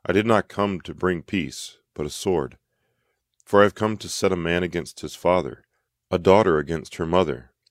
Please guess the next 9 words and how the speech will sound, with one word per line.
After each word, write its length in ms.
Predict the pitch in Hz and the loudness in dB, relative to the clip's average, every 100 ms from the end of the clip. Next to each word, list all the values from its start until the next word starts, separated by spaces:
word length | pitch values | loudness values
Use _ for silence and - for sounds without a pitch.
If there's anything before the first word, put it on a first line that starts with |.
| _ | _
and 120 | 87 | -6
a 60 | 82 | -2
daughter-in-law 720 | 85 85 82 76 73 78 73 | 0 0 0 -4 -4 -2 -2
against 300 | 73 73 - | -4 -8 -10
her 100 | - | -6
mother-in-law. 640 | 85 90 80 69 65 60 _ _ _ _ _ - | -2 -2 -2 -4 -8 -10 _ _ _ _ _ -2
And 140 | 92 | 2
a 80 | 87 | 2
man's 480 | 82 82 90 101 95 | 2 0 2 0 -4